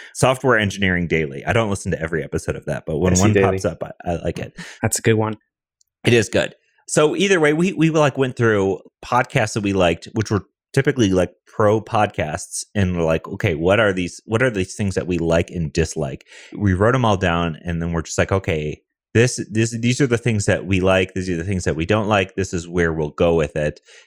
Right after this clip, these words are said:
Speaker 1: And we didn't like only having people on to, like, sell their thing, right? We still get requests all the time. My boss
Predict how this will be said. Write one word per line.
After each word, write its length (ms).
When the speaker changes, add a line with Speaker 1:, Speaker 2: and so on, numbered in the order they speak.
Speaker 1:
And 380
we 120
didn't 220
like 360
only 300
having 460
people 360
on 240
to, 120
like, 280
sell 300
their 140
thing, 220
right? 260
We 120
still 200
get 160
requests 420
all 160
the 100
time. 240
My 200
boss 300